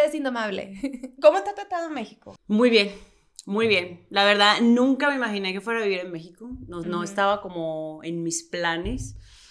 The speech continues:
Speaker 3: Pero, wow, México creo que es un país que muchos de los mexicanos no saben el hermoso país que tienen.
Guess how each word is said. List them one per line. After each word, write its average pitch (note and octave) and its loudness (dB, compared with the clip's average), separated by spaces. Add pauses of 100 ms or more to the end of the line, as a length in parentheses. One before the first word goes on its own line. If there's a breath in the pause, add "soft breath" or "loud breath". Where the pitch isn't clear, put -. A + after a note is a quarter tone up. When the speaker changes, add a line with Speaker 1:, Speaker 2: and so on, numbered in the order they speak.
(200 soft breath)
Speaker 3:
Pero, G3 4 (160)
wow, E3 2 (300)
México F#3 -2 (120)
creo F#3+ -2
que A3 -2
es G#3 -2
un A3 -8
país G#3+ -2
que G#3+ 2
muchos C#4 2
de D#4 -2
los C4+ -4
mexicanos A3 -4
no G#3+ -8
saben A#3 4 (580)
el G3+ 4
hermoso F#3+ -2
país E3+ -10
que F3+ -12
tienen. F#2 -16